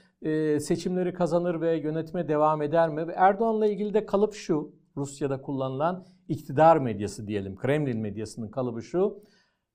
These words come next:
Birinci bölümü cümlenin, "Erdoğan zor bir lider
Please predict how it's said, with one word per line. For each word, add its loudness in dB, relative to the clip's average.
Birinci 4
bölümü 6
cümlenin, 0
"Erdoğan 6
zor 2
bir -2
lider 0